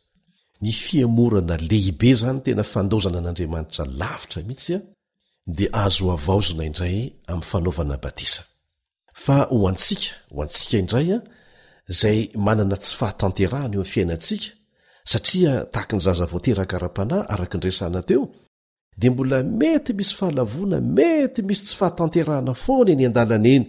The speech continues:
Fa manana faharetana amintsika Andriamanitra, mamolavola antsika hananareo toetra zay mifanaraka amin'ny sitrapony eo am-piandrasana ny fiaviany. Dia izay indrindra no ilana ny fandraisana ny fanasan'ny Tompo, ny fandraisana anjara amin'izany,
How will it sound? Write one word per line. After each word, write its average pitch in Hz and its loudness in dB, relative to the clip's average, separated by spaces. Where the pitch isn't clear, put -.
Fa - 2
manana 147 2
faharetana 151 2
amintsika - -2
Andriamanitra, 143 -2
mamolavola 120 0
antsika - -2
hananareo 120 -2
toetra 165 2
zay 101 0
mifanaraka 98 -2
amin'ny 90 -2
sitrapony 98 -4
eo 123 4
am-piandrasana 101 2
ny 80 -6
fiaviany. 73 -8
Dia 107 0
izay 107 2
indrindra 113 0
no 104 -4
ilana 101 -2
ny 80 -6
fandraisana 82 -4
ny 76 -8
fanasan'ny 73 -4
Tompo, - -18
ny 104 -2
fandraisana 95 0
anjara 80 -2
amin'izany, 78 -4